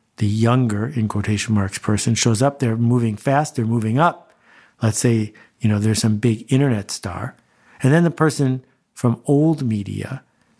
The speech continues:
the person who's been at this for a while, sees a threat and realizes that by associating herself or himself with this new trajectory, status can be maintained. And so what we end up with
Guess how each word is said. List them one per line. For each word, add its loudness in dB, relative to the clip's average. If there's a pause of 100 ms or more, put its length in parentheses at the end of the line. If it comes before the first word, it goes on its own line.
(160)
the 2
person 2
who's 0
been 0
at -2
this -4
for -2
a 0
while, 0
sees 0
a 0
threat -6 (440)
and 2
realizes 0 (300)
that 0
by 2
associating 0
herself -6
or 0
himself -2 (540)
with 2 (300)
this 0 (180)
new 4
trajectory, -2 (220)
status 0 (640)
can 2
be 2
maintained. -4 (720)
And 4
so 4
what 2
we 4
end 4
up 0
with -2